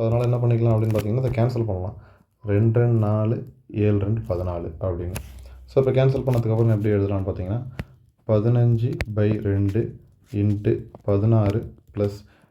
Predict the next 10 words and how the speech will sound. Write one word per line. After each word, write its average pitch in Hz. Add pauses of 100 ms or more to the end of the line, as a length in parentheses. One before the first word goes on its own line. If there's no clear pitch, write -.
(580)
ஏழு 117
மூணு 131
இருபத்தொன்னு, 104 (100)
minus 113 (100)
இருபத்தொன்னு 104 (160)
divided 101
by 117 (180)
ரெண்டு 95 (440)
அப்படின்னு 101
வரும். 95